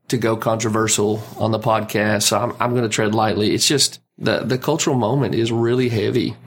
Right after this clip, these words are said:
and rightly or wrongly, I can understand, uh, I can understand Peele's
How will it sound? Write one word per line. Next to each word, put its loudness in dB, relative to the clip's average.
and 0
rightly 0
or 2
wrongly, 2
I 2
can 0
understand, 0
uh, 0
I 0
can 0
understand 2
Peele's 2